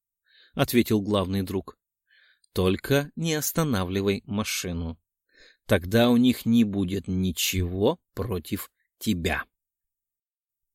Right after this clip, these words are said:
Впереди уже показался пост. Там стояли машины и заграждения. Хопкинс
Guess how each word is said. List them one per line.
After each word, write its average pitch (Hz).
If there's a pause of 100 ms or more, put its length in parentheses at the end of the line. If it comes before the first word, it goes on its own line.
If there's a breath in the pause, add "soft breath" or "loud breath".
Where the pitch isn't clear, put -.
(380)
Впереди 214
уже 165
показался 104 (100)
пост. - (580 loud breath)
Там 107
стояли 87
машины 165
и 117
заграждения. 92 (580)
Хопкинс -